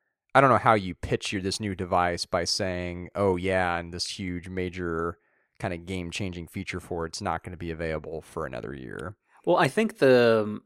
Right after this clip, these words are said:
Speaker 2: another example of that is, you remember when, uh, Steve Jobs, uh, s-, or early Apple said, um,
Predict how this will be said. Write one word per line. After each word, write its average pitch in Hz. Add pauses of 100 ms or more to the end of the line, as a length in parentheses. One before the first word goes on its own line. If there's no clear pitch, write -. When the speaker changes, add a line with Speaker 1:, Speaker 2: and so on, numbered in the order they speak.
Speaker 2:
another 123
example 107
of 98
that 101
is, 113
you 139
remember 165
when, 123
uh, 110
Steve 113
Jobs, 104
uh, 104
s-, -
or 110
early 110
Apple 104
said, 101
um, 101